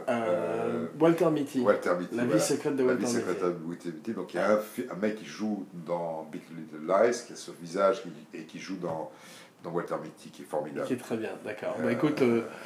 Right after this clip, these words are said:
Speaker 1: moi j'aime, j'ai envie de le regarder alors, hein.
Speaker 2: Regarde-le, c'est un, c'est un must. C'est-à-dire que si tu veux, tu peux pas f-, tu ne peux pas aimer ce que tu aimes,
Speaker 1: Le cinéma.
Speaker 2: le cinéma,
Speaker 1: Mm.
Speaker 2: sans aller, c'est un must.
Speaker 1: Mm,
Speaker 2: C'est comme
Speaker 1: mm,
Speaker 2: d'aller,
Speaker 1: mm.
Speaker 2: si on aime bien la littérature, il faut pas lire Dostoïevski.
Speaker 1: Ouais.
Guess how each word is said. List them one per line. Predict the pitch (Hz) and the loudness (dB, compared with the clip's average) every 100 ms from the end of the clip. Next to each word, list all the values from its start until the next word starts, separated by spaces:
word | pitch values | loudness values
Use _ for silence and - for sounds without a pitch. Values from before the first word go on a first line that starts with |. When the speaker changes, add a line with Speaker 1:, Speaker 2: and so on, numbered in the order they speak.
| - - - - - - | -14 -14 -14 -14 -12 4
Speaker 1:
moi | 147 | 6
j'aime, | 170 160 151 | 8 6 2
j'ai | 131 135 | 2 4
envie | 139 139 | 4 4
de | 147 135 | 4 4
le | 127 | 6
regarder | 113 113 117 180 | 4 4 2 4
alors, | 160 113 | 2 0
hein. | 135 | 0
Speaker 2:
Regarde-le, | 107 135 151 160 156 | 4 8 8 8 4
c'est | - - | 2 -4
un, | 104 - | -6 -4
c'est | - | -2
un | 107 | 2
must. | 120 113 - - - - - | 10 10 8 -6 -18 -20 -20
C'est-à-dire | - 87 | -6 -4
que | - | -4
si | - | -6
tu | 107 | 2
veux, | 113 | 2
tu | 110 | 4
peux | 104 | -2
pas | 101 113 | 4 4
f-, | - - - | 4 -10 -18
tu | - | -14
ne | 92 | -4
peux | 120 | -2
pas | - 110 - | 6 6 6
aimer | 117 120 123 113 - - - - - | 0 4 4 4 0 -14 -20 -20 -18
ce | - | -14
que | - | -14
tu | - 90 | 2 8
aimes, | 127 160 | 8 6
Speaker 1:
Le | 147 | 2
cinéma. | - 156 131 135 175 | 2 2 4 6 4
Speaker 2:
le | |
cinéma, | 160 - 110 123 135 | 4 -2 2 6 4
Speaker 1:
Mm. | 143 | 4
Speaker 2:
sans | 127 117 127 120 98 101 | 2 4 4 2 0 0
aller, | 101 | -2
c'est | - - | -2 -2
un | 143 | 0
must. | 160 147 - | 2 2 0
Speaker 1:
Mm, | 123 | -6
Speaker 2:
C'est | 117 | -6
comme | 107 107 | -4 -2
Speaker 1:
mm, | |
Speaker 2:
d'aller, | 101 101 | 2 2
Speaker 1:
mm. | 98 95 | 2 -4
Speaker 2:
si | - 104 | -4 -4
on | 98 | -4
aime | |
bien | 98 | 0
la | 104 | 0
littérature, | - 95 127 | 2 0 2
il | |
faut | 110 | 2
pas | 98 | 2
lire | 107 98 | 2 2
Dostoïevski. | 92 - 98 92 - 104 90 - | -2 -6 -6 -6 -6 -12 -14 -18
Speaker 1:
Ouais. | - | -6